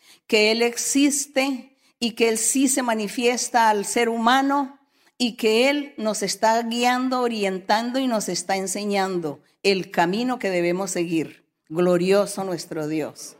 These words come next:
Bendito el nombre del Señor. Por eso admiro, por eso yo leo aquí las epístolas de estos apóstoles y yo veo que no son ellos los apóstoles los que están hablando porque quieren hablar,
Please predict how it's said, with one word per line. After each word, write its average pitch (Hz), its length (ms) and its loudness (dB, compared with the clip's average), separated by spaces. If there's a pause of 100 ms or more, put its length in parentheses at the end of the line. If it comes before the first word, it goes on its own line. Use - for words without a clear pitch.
(140)
Bendito 175 580 -2
el 196 100 -2
nombre 180 320 -2
del 160 120 -4
Señor. 151 480 -2 (640)
Por 226 160 6
eso 262 680 2
admiro, 220 540 2
por 226 120 0
eso 202 200 -2
yo 226 160 2
leo 233 180 2
aquí 233 180 -2
las 233 220 2
epístolas 208 580 -2
de 185 100 0
estos 214 260 -6
apóstoles 247 840 -2 (460)
y 226 220 -2
yo 226 180 2
veo 247 280 2
que 220 120 -2
no 202 180 2
son 233 300 -2 (180)
ellos 233 500 2
los 202 200 0
apóstoles 208 600 -2
los 185 200 -4
que - 80 -12
están 185 280 -2
hablando 220 540 0
porque 180 380 -6
quieren 214 340 0
hablar, 233 560 2